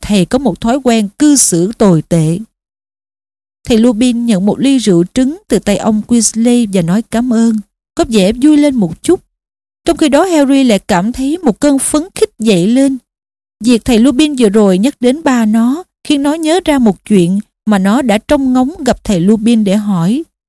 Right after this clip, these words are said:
"Thầy có bao giờ nghe nói đến người nào được gọi là Hoàng tử Lai không?" "Cái gì Lai?"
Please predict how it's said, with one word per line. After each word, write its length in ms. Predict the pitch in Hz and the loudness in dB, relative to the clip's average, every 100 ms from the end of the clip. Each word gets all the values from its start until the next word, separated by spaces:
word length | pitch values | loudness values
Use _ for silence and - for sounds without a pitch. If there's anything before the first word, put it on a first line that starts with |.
| _ _ _ _ - | _ _ _ _ -4
"Thầy 140 | 269 | 0
có 100 | 359 | 0
bao 140 | 370 | 2
giờ 200 | 311 254 | 2 2
nghe 160 | 220 262 | 2 0
nói 220 | 262 294 | 0 -2
đến 260 | 285 285 359 _ | 0 0 -2 _
người 140 | 294 | 0
nào 160 | 226 214 | 2 2
được 140 | 214 | 0
gọi 240 | 202 208 208 | 0 2 2
là 80 | |
Hoàng 300 | 214 226 208 | 2 2 0
tử 180 | 196 202 | 0 -2
Lai 300 | 277 320 302 | 0 0 -2
không?" 280 | 294 320 311 - _ _ _ _ _ _ _ | 0 -2 -2 -6 _ _ _ _ _ _ _
"Cái 160 | 285 349 | -2 0
gì 160 | 214 180 | 2 2
Lai?" 400 | 175 214 233 | 2 2 2